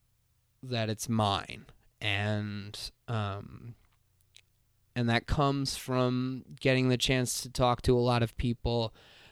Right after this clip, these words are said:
That comes from putting work into a thing. But it also comes from the support that, that I've been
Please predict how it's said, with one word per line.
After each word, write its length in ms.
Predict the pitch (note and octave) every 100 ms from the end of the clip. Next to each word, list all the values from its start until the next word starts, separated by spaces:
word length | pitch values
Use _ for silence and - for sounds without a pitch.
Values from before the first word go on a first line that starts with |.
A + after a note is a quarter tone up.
| _
That 260 | - G#2 -
comes 380 | - A#2 A#2 -
from 600 | - A#2 A2+ A2 A2 - -
putting 320 | C3 A#2+ A#2
work 300 | A#2 G#2+ -
into 300 | A2+ G#2+ A#2+
a 60 | A2
thing. 520 | - A2 A2 A2 G#2+ - - - _ -
But 380 | A#2 A2 A2 - _ _ _ _ _ _ _ _ _ _ _ _ _ _ -
it 120 | C3
also 300 | C3 C3 C3
comes 260 | C3 B2
from 280 | - B2 A#2+
the 80 | A#2
support 500 | - B2 B2 A2+ A2+ _
that, 460 | A#2 A2+ A2 A2 - -
that 180 | B2+ A2+
I've 220 | A2+ A2+
been 560 | A2+ A#2 A2+ A2+ A#2